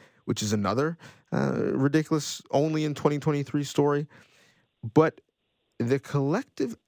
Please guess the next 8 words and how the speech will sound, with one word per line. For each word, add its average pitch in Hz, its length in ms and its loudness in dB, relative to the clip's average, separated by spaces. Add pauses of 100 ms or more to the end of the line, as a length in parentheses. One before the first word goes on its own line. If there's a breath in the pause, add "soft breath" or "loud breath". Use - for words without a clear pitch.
outrage - 800 -4 (340)
for 147 220 2
this 139 280 -2
made-up 131 680 -2
award 131 560 0
that 113 140 0
is 113 60 -4
essentially 180 580 -2